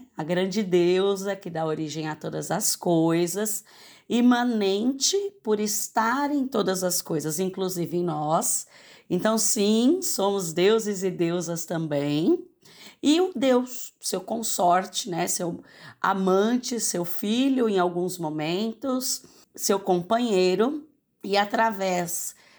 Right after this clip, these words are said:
da dança do deus e da deusa,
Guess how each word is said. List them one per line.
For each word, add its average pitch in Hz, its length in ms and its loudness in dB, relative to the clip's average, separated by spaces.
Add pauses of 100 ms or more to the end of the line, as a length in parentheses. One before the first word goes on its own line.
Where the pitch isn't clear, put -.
(120)
da 160 400 2
dança 170 1000 0 (140)
do 170 200 -6
deus 190 420 2
e 196 60 -2
da 170 160 0
deusa, 143 600 -6